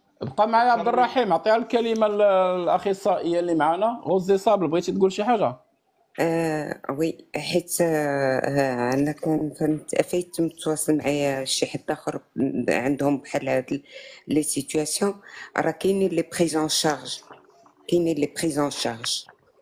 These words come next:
Speaker 1: فين؟ في الم-،
Speaker 3: آه،
Speaker 1: راه
Speaker 3: بس
Speaker 1: تيهضر على المغرب.
Speaker 3: آه، رشيد، كاينين لي بريزون شارج، ميم ديال لي مالادي كرونيك ا سون بورسون في لي زوبيتو بوبليك.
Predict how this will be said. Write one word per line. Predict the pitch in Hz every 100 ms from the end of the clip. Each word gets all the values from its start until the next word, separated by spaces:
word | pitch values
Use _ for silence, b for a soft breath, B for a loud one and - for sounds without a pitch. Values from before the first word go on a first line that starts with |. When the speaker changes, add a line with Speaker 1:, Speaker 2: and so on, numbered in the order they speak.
| _
Speaker 1:
فين؟ | - -
في | 156
الم-، | 147 143
Speaker 3:
آه، | -
Speaker 1:
راه |
Speaker 3:
بس | 185
Speaker 1:
تيهضر | 202 190 185
على | 180
المغرب. | 185 165 175 185 110 - _ _ - _ _ _ _ _ _
Speaker 3:
آه، | 151 151 143 135 131 127 - - - - -
رشيد، | - 143 - 151 - - -
كاينين | 160 160 151
لي | 135
بريزون | 139 - 151 143 127
شارج، | 120 - 135 - - - _ _ _ _ _ _ _ _ -
ميم | 156 170 180 175
ديال | - 165 160
لي |
مالادي | 160 160 151 147 151
كرونيك | 147 - 151 143 170 185
ا | -
سون | 156 - 156
بورسون | 147 135 - - 156 156 b b b -
في | -
لي | 165
زوبيتو | 160 170 - 151 160
بوبليك. | - 143 135 107 113 113 -